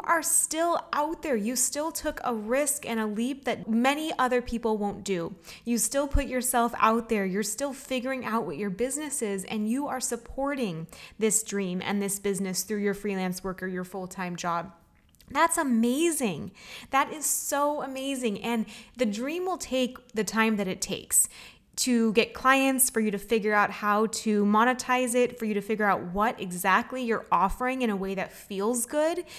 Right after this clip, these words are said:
There's so many cycles that you go through where you get one step ahead and you figure out one piece, but then it changes the other things. So you kinda have to rejigger that, and then you get another step ahead, and then there's something else that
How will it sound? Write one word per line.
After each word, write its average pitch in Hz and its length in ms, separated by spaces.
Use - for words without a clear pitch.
There's 247 260
so 262 360
many 277 280
cycles 208 640
that 226 120
you 208 160
go 196 280
through 285 260
where 247 120
you 202 220
get 202 320
one 233 240
step 240 320
ahead 220 300
and 220 100
you 196 60
figure 233 280
out 196 160
one 240 280
piece, 226 420
but 233 140
then 233 100
it 226 100
changes 254 400
the 240 140
other 240 180
things. 170 320
So - 140
you 208 80
kinda 220 220
have 214 280
to 208 280
rejigger 220 500
that, 220 340
and 208 160
then 214 280
you 220 140
get 247 120
another 277 420
step 240 280
ahead, 190 440
and 240 180
then 254 120
there's 269 180
something 302 340
else 330 260
that 208 240